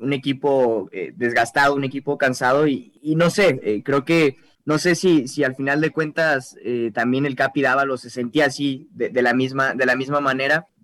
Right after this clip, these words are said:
También, eh, me parece importante que, que el hombre que tome las riendas de las fuerzas básicas sea él, porque lo vimos reflejado en la Liga de Expansión, ¿no? Eh, la cantidad de debuts que dejó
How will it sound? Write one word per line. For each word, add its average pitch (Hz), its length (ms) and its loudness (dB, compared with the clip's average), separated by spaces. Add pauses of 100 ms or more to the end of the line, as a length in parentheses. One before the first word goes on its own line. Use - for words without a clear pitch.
(160)
También, 123 560 -2
eh, 98 80 -6
me 123 140 0
parece 120 340 0
importante 123 580 -2
que, 113 260 -2
que 127 120 -2
el 123 80 2
hombre 131 280 2
que 117 120 -4
tome 127 240 -4
las 120 120 0
riendas 127 300 -4
de 117 60 -6
las 110 120 -4
fuerzas 123 280 -8
básicas 117 420 -4
sea 123 220 4
él, 139 200 2 (300)
porque 156 280 0
lo 147 120 4
vimos 180 320 2
reflejado 147 520 0
en 156 60 0
la 139 60 -2
Liga 151 240 -2
de 143 60 0
Expansión, 131 500 -6
¿no? 143 240 -6
Eh, 117 140 -4
la 120 160 0
cantidad 135 420 0
de 143 80 2
debuts 135 460 -2
que 135 140 -2
dejó 131 440 0